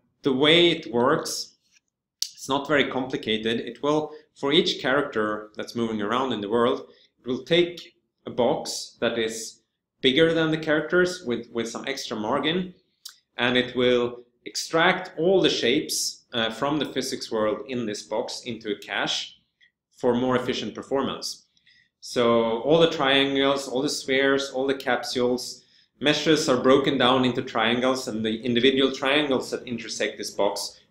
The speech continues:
go into the cache. And then, and then we just do capsule sweeps within this cache,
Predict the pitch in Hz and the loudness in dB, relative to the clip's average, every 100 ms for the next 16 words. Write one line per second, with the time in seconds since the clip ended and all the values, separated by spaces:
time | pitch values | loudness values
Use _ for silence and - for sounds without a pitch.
0 | - 117 110 107 107 - - 101 101 - | 0 4 4 2 0 -4 -2 0 0 -4
1 | - - _ - - - - 117 143 175 | -8 -20 _ -20 -20 -16 -6 4 6 6
2 | 170 - - _ - 123 139 156 147 127 | 2 -2 -12 _ -6 2 4 4 4 4
3 | 135 - 123 120 117 135 139 - 139 120 | 4 2 2 2 0 0 0 0 0 0
4 | - 117 110 - - - _ 107 120 139 | 0 -2 -2 -6 -8 -12 _ 0 4 4
5 | 147 110 110 - - 156 104 - - - | 4 0 -2 -4 -2 2 2 0 -2 -6